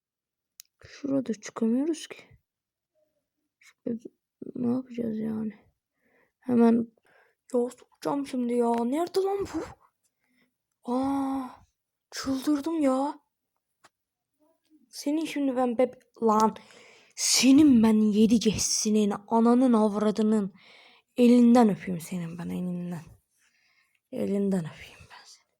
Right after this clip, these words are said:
Seni kaç kere aradım lan. Voli misin, Loli misin?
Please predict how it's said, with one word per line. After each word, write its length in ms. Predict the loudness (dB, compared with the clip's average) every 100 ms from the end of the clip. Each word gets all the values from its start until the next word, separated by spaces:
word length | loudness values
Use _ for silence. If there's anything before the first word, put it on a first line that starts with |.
| _ _ _ _ _ _ _ _
Seni 380 | _ -2 0 0
kaç 280 | -2 -6 -6
kere 220 | -6 -4
aradım 400 | -2 -4 -6 -6
lan. 300 | -6 -6 -4
Voli 280 | 0 0 0
misin, 480 | -4 -6 -6 -6 -4
Loli 260 | -2 -2 -2
misin? 340 | -6 -8 -16